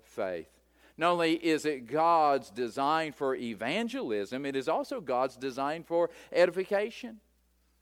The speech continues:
The church is called to be a body of believers. We are called to assemble. We are called to come together, and we are called to edify one another. We are to provoke one another to love and good works.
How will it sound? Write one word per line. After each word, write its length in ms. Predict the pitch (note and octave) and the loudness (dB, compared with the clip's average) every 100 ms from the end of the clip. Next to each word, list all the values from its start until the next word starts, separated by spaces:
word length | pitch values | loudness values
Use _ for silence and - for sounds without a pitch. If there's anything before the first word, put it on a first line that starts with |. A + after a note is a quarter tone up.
| _ | _
The 120 | D#3 | -2
church 460 | D#3+ - A3+ B3+ A3 | 0 4 6 6 2
is 140 | E3 | -4
called 300 | - G3 G#3 | 0 4 4
to 60 | F3 | 2
be 120 | E3 | 2
a 60 | D#3+ | 4
body 280 | E3 E3+ F3 | 6 4 4
of 80 | |
believers. 500 | D#3+ E3 G3+ A#3 D#3 | 2 2 2 0 -4
We 140 | C3+ E3+ | 0 2
are 100 | C#3+ | 2
called 460 | - F#3 G#3+ G3+ | 2 4 4 2
to 300 | - G3+ F#3 D3+ | -2 -6 -4 -2
assemble. 500 | C#3+ - A#3+ G3+ D3 | -2 -4 -6 -2 2
We 140 | F#3 | 4
are 100 | D#3 | 4
called 500 | - G3 G3+ A3 G#3+ | 0 2 4 4 2
to 120 | E3 | -6
come 540 | B2+ - G#3+ A3 G#3+ F3+ | -8 -6 0 0 0 -4
together, 640 | D#3 C#3 E3 A3 G#3+ F3+ - - - | -10 -2 2 4 4 0 -6 -16 -6
and 160 | F3+ | -4
we 120 | A3 | 0
are 60 | C4 | 0
called 320 | A#3 G#3 G3 | 4 4 4
to 120 | F3+ - - | 2 0 -2
edify 640 | A#3 C4+ C4 - E3+ C#3+ D3 | 2 4 4 4 4 4 4
one 320 | D3+ F3 F3 | 2 0 -2
another. 340 | F3+ A#3 F#3+ | 0 0 2
We 140 | D#3 A3+ | 2 2
are 100 | F#3+ | 2
to 120 | F#3 | 0
provoke 640 | D3 F#3+ C3+ F#3 B3+ C4 | 0 0 4 6 6 4
one 160 | F#3 E3+ | 0 -2
another 420 | D#3+ G3+ A#3 G3 | 0 2 2 0
to 160 | - D3 | 0 0
love 480 | D3 F#3 G#3+ G#3+ | 2 4 6 4
and 160 | E3 D3+ | 2 -4
good 160 | D#3+ D#3+ | -4 -2
works. 460 | D3 A3 A#3 - | 2 4 4 0